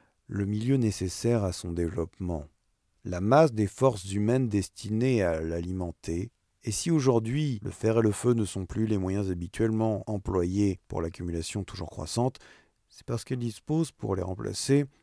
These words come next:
d'autres moyens beaucoup plus inexorables et beaucoup plus terribles. Une des glorieuses conquêtes de la bourgeoisie moderne,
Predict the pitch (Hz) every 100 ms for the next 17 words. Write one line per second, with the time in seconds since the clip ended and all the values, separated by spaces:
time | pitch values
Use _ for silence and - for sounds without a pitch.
0 | _ - - 92 92 127 117 - 98 127
1 | 143 117 98 113 113 117 - - 101 95
2 | 101 95 92 85 82 87 92 98 104 143
3 | 139 - 101 101 120 98 85 85 _ -
4 | _ _ _ _ 98 90 90 92 104 104
5 | - 92 117 110 92 90 101 95 85 87
6 | 76 78 85 98